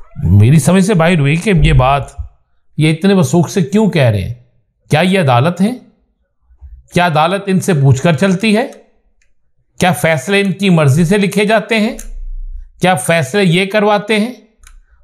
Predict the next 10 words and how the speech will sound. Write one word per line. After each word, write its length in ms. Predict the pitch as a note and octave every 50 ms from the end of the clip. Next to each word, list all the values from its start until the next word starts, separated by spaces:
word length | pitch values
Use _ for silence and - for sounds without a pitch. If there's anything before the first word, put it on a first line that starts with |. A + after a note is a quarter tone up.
| _ -
उसके 220 | - - - E3
बाद 180 | D#3+ E3+ F#3+ F#3
मैंने 280 | E3+ F3 F3 F3 E3+
राना 240 | D3+ D3 C#3+ D3+ D#3
सनाउल्लाह 480 | C3+ A#2+ D3 C3+ C3 D3 D#3 D#3 D#3+ D#3+
साहब 580 | B2+ - D#3 D3 C3 G#2+ F#2 - _ _ _ _ _ _ _ _ _ _ _ _ _ _ _ _ _ _ _ _ _ _ _ _ _ _ _ - -
का 100 | D#3+ D#3
एक 160 | D#3 C3 A2+
बयान 260 | B2 B2+ C#3 E3+ D#3+
पढ़ा, 360 | C#3+ D3 D#3 F3+ G3+ F#3+ C3